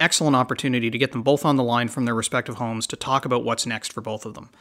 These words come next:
Because even with the inconveniences that come with self-isolation,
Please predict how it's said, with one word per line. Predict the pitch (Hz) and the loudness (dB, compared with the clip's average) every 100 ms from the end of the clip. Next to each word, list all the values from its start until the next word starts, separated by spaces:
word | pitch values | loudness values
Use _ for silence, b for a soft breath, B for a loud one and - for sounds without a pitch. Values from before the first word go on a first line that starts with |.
| b b b b b b b _ - | b b b b b b b _ -6
Because | 151 165 151 | 0 2 2
even | 190 185 170 | 2 2 6
with | 170 - | 4 4
the | 131 | -4
inconveniences | 135 131 131 120 123 113 - 107 - - | -4 -4 -4 -4 -4 -4 -4 -4 -6 -6
that | - - | -6 -6
come | 143 123 | -4 -2
with | 117 | -2
self-isolation, | - 123 - 117 - 117 123 - 151 | 0 0 0 -2 -2 0 0 0 -4